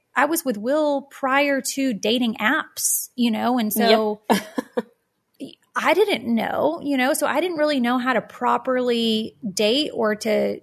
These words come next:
Speaker 1: have expectations. I think that maybe for me, I kind of had on rose-colored glasses and was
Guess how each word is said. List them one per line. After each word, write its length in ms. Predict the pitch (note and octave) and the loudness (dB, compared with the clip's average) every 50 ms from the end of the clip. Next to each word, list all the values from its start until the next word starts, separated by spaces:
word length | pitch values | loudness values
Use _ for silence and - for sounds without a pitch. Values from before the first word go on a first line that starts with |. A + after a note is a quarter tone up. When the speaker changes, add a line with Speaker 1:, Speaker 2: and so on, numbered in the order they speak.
| _ - | _ -10
Speaker 1:
have 300 | - - - A#3 A#3 A3+ | -4 0 2 2 2 2
expectations. 920 | A3+ A3 - - A#3 G#3 - - - G#3 G3+ A3+ - C#4 D4+ D#4+ D#4 B3+ | 0 0 0 0 -2 -2 -2 -2 -2 -2 0 0 0 0 0 0 0 0
I 120 | A#3+ G#3+ | 0 0
think 280 | G#3 - B3 A3+ A#3 A3+ | 0 0 -2 -2 -2 0
that 280 | - A3+ A3 G#3 - - - - - - - - - - - _ - | 0 0 2 2 0 -2 -6 -16 -20 -20 -20 -20 -20 -20 -20 _ -6
maybe 440 | A3+ G#3 G#3+ A3 B3+ A#3+ D4 C#4+ C#4 | -2 0 2 2 2 2 0 -2 -2
for 280 | C#4+ - B3 A3+ A3 | -2 -2 0 0 2
me, 880 | G#3 G#3 G#3 G#3 G#3 A3+ C4 D#4 D#4+ D4 C4+ C4 B3 A#3+ A#3+ B3 - _ _ _ _ _ _ _ _ _ _ | 2 2 2 2 2 0 0 0 0 0 0 2 0 0 -2 -4 -6 _ _ _ _ _ _ _ _ _ _
I 180 | - G#3+ A3 C4+ | 0 0 0 0
kind 240 | - - D4+ D#4+ D#4 | 0 -2 -4 -2 0
of 80 | D4 | -2
had 240 | D4+ - A#3 A3+ A3 | -2 -2 -2 0 0
on 220 | A3 G#3+ A3 G#3+ G#3+ | 2 2 0 0 0
rose-colored 640 | G#3+ A3 A3 G#3 - - - G#3+ G#3+ G3+ F#3+ G3 | 0 0 0 0 -2 -4 -4 -2 0 0 -2 -2
glasses 720 | - G3+ F#3+ G3 G#3 A#3+ C4 - C#4+ B3+ A3+ G#3+ G#3 G3 G3+ | -4 -2 0 2 2 2 2 2 2 2 4 2 0 -2 -4
and 340 | - A#3 A3 G#3+ G#3+ G#3 G3+ | -4 -2 0 0 0 0 0
was 680 | G3+ G#3 G3+ G3+ G3+ G3+ G3+ G3 F#3+ - - - | 2 2 2 2 2 0 0 0 0 0 0 0